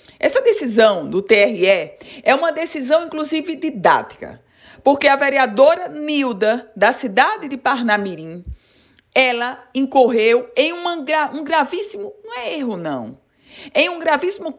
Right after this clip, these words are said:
crime que vai muito além da antecipação da propaganda eleitoral.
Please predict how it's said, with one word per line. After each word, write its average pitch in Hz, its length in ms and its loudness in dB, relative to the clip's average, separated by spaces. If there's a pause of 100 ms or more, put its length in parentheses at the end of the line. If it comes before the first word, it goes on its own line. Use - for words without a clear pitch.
(100)
crime 285 560 -6 (220)
que 339 120 -2
vai 294 300 2
muito 370 500 -6
além 233 640 0 (460)
da 247 400 2 (380)
antecipação 294 800 0
da 311 80 -2
propaganda 202 560 -2
eleitoral. 139 680 -4